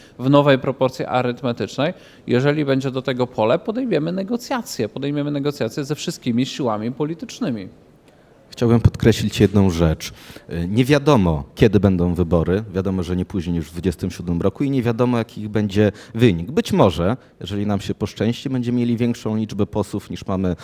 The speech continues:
Speaker 2: obecnie. I z całą pewnością wykorzystamy tą liczbę posłów tak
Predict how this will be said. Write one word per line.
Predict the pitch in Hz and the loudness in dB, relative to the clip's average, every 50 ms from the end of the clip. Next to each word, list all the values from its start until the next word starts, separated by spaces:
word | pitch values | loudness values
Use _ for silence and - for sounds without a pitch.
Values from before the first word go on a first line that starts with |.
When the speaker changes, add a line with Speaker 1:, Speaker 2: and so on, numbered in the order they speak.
| - - | -10 -4
Speaker 2:
obecnie. | - 113 101 87 87 82 - - - 80 80 - - - - - - | -2 0 2 2 2 2 0 -4 -6 -6 -8 -8 -10 -16 -20 -12 -8
I | - | -8
z | - - | -8 -2
całą | - - 160 165 165 165 | 0 2 4 4 4 2
pewnością | 156 - 160 147 151 156 139 107 90 - - - 92 92 101 123 131 - | 2 2 2 4 4 4 4 4 2 0 0 2 2 4 4 2 0 -2
wykorzystamy | 95 92 117 - - 117 110 113 - - - 131 127 120 | -4 -4 -2 0 0 0 -2 -2 -4 -4 -4 -2 -2 -2
tą | 110 - 113 107 | -2 -2 -2 -2
liczbę | 110 113 110 110 110 113 | -2 -2 0 2 2 2
posłów | - - 107 95 - - - 123 151 - - - - - - _ _ _ | 2 2 0 0 0 -2 -4 -4 -4 -4 -8 -16 -20 -20 -20 _ _ _
tak | - 147 160 - - | 0 0 0 0 -2